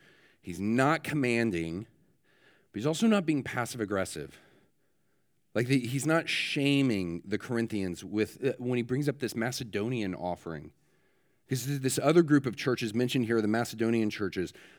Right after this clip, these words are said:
those are churches in northern Greece. You know these, these are churches, Thessalonica,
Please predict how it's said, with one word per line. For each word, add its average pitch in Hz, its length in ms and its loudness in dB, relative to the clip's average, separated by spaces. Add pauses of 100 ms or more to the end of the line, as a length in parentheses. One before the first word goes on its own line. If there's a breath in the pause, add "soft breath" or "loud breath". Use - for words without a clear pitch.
those 147 180 2
are 185 60 2
churches 135 460 -2
in 104 180 0
northern 117 360 0
Greece. 80 440 -6
You 139 80 0
know 175 120 6
these, 120 260 0
these 127 220 0
are 160 60 2
churches, 131 380 -2
Thessalonica, 113 1000 0